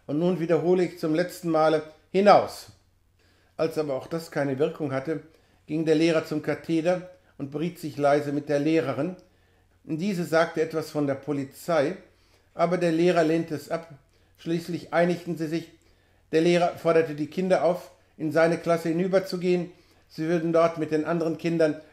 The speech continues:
gemeinsam unterrichtet werden. Diese Abwechslung erfreute alle.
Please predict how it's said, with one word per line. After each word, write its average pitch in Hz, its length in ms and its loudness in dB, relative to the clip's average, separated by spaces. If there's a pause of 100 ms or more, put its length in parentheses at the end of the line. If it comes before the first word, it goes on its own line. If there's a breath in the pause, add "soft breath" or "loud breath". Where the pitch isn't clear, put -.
gemeinsam 165 500 2
unterrichtet 160 560 -4
werden. 104 300 -6 (1500 soft breath)
Diese 202 420 -2
Abwechslung 190 560 -2
erfreute 185 580 2
alle. 107 220 0